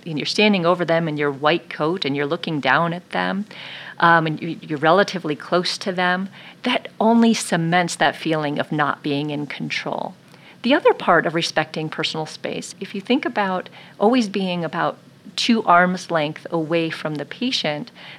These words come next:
that's also key for you being safe. Just in case the patient does become aggressive, that gives you a little bit of time to get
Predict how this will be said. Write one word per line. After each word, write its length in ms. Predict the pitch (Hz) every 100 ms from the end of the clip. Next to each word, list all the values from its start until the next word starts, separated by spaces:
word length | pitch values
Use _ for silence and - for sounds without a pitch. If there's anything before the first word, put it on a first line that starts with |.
| -
that's 240 | 240 262 -
also 640 | 214 214 - 196 180 165 165
key 480 | - - 226 190 175
for 580 | - 180 170 160 160 - 170 - - -
you 360 | 156 180 240 285
being 340 | 160 147 -
safe. 580 | - - - - - - - - - - -
Just 180 | -
in 80 | 277
case 300 | 240 226 208
the 100 | -
patient 680 | 175 180 165 - 170 - 170
does 320 | 170 170 165
become 360 | 185 - 156 147
aggressive, 720 | 147 - 254 - 165 151 147
that 180 | 165
gives 240 | 185 190 196
you 160 | 175
a 20 | 165
little 240 | 160 165
bit 140 | 165
of 100 | 151
time 320 | - 180 170 156
to 60 |
get 240 | 156 147